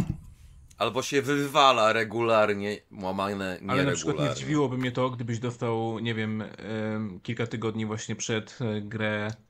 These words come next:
Speaker 2: em, do grania i by na przykład były jakieś placeholder tekstury, nie? To mnie absolutnie nie zdziwiło, że to jest, tak?
Speaker 1: To, to akurat najmniejszy problem. Bardziej chodzi o to, że jak po prostu masz taką listę, że oni wiedzą o jakichś tam błędach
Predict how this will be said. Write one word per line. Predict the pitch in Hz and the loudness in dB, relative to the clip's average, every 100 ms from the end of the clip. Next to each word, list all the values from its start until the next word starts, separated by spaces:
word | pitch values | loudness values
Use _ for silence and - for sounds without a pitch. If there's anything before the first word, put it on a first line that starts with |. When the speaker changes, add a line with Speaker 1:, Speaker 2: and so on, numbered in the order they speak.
| _ _ - | _ _ -10
Speaker 2:
em, | 92 98 104 104 107 107 107 107 104 | -4 -2 -2 -4 -4 -4 -4 -4 -4
do | 110 107 | -4 -2
grania | 113 110 110 123 139 139 | -2 -2 0 0 -2 -4
i | 120 117 | -6 -4
by | 117 | -2
na | 117 | -4
przykład | - 117 120 | -6 -4 -4
były | 113 113 113 | -4 -4 -2
jakieś | 113 - | -4 -8
placeholder | - 113 - 113 113 | -6 -6 -2 -4 -4
tekstury, | 110 104 - 101 92 | -6 -8 -8 -8 -8
nie? | 90 92 104 110 | -8 -8 -10 -12
To | - 120 | -14 -12
mnie | 107 104 101 | -8 -6 -6
absolutnie | 104 - 104 101 | -6 -4 -6 -4
nie | 98 | -8
zdziwiło, | 98 98 95 92 | -8 -10 -8 -8
że | 98 | -10
to | - | -8
jest, | 95 110 - | -8 -10 -12
tak? | 90 98 - _ _ - - _ _ _ _ _ - _ _ _ - | -10 -10 -14 _ _ -20 -20 _ _ _ _ _ -20 _ _ _ -4
Speaker 1:
To, | 123 | -4
to | 127 143 | -2 -6
akurat | 135 131 - | -4 -4 -4
najmniejszy | 131 131 - - | -6 -6 -8 -10
problem. | - 151 135 98 90 | -6 0 0 0 -2
Bardziej | 87 92 92 | -2 -4 -4
chodzi | - 92 95 | -8 -6 -6
o | |
to, | 92 98 | -6 -6
że | |
jak | 87 | -6
po | - | -10
prostu | - - 101 | -16 -14 -10
masz | 95 - | -10 -10
taką | - 95 | -8 -6
listę, | 92 101 - 90 85 - _ _ _ | -4 -6 -6 -2 -2 -2 _ _ _
że | 90 104 | -2 0
oni | 104 87 | 0 0
wiedzą | 117 113 98 | 0 0 -2
o | |
jakichś | 98 - - | -2 -6 -6
tam | 104 101 | -4 -2
błędach | 101 98 80 64 62 | 0 0 0 -8 -12